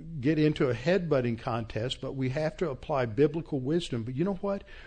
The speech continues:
When you've got a spiritually ignorant uh, evangelical population like we have today, they can't think wisely 'cause there's no doctrine in their souls.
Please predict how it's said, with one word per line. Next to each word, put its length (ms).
When 160
you've 220
got 200
a 120
spiritually 880
ignorant 540
uh, 160
evangelical 720
population 760
like 180
we 160
have 200
today, 460
they 120
can't 400
think 240
wisely 600
'cause 280
there's 280
no 260
doctrine 680
in 220
their 180
souls. 880